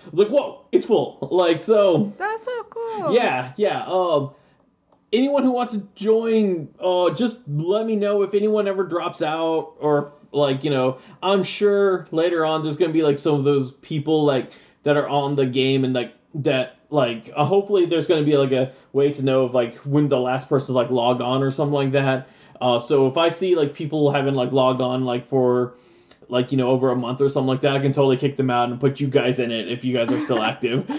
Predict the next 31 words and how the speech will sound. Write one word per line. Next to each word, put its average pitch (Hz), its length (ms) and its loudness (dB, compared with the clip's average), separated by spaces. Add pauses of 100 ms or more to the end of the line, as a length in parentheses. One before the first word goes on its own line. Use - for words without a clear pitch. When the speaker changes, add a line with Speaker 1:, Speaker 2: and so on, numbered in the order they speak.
(160)
Speaker 1:
Uh, 139 240 0 (320)
<laughs> - 0 -
but, 226 880 0 (320)
uh, 214 260 0
that, 240 240 -2
that's 233 200 0
really 254 280 2
cool 233 200 0
that 175 180 0
you 175 60 -2
guys, 180 200 -2
like, 160 140 -2
wanna 170 220 -2
join. 160 400 0 (140)
Um, 160 400 0 (400)
and 190 400 0
yeah, 254 360 -2
I 196 240 0
was 214 120 2
actually 226 260 -2
really 214 140 2
happy 156 260 -2
that 139 180 0
the 143 80 -4
clan 139 220 -2
got 127 220 -4
full. 127 180 2
All 123 80 4
right, - 260 -4
I 170 200 -2
thought, 175 360 0